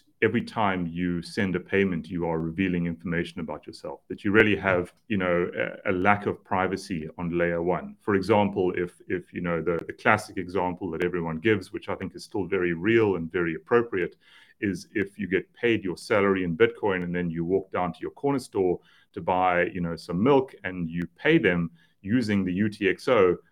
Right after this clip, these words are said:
then the guy at the corner store knows how much you get paid, right? That's the classic example. Now, how do you avoid, avoid, you know, that, that particular piece of information getting out, out there? And there's a number of ways to do it, but one of the ways to do it is certainly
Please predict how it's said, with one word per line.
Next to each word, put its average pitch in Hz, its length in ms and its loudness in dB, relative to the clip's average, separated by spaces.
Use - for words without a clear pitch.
then 101 440 2
the 101 80 -2
guy 113 260 4
at 95 80 0
the - 60 -16
corner 156 280 0
store 95 300 0
knows 95 340 0
how 98 140 -2
much 85 240 -4
you 90 80 -8
get - 180 -6
paid, 87 240 -6
right? 92 180 -12
That's 101 200 0
the 95 60 -6
classic - 520 -4
example. 87 680 -2
Now, 95 140 -2
how 139 420 2
do 104 180 -4
you 95 280 0
avoid, 92 400 0
avoid, 98 480 0
you - 140 -10
know, 80 240 -4
that, 92 360 2
that 92 320 0
particular 98 400 0
piece 95 240 -4
of 87 100 -2
information 87 720 -4
getting 85 300 -2
out, 95 340 -4
out 107 220 -4
there? 85 220 0
And 95 120 2
there's 104 120 4
a 113 40 2
number 120 400 4
of 92 160 0
ways 110 380 4
to 107 60 -10
do 87 180 0
it, 87 140 -4
but 101 80 -4
one 113 200 2
of 110 80 0
the 98 80 4
ways 85 260 0
to 95 60 -14
do 82 180 -8
it 80 60 -8
is 78 120 -12
certainly 95 580 -2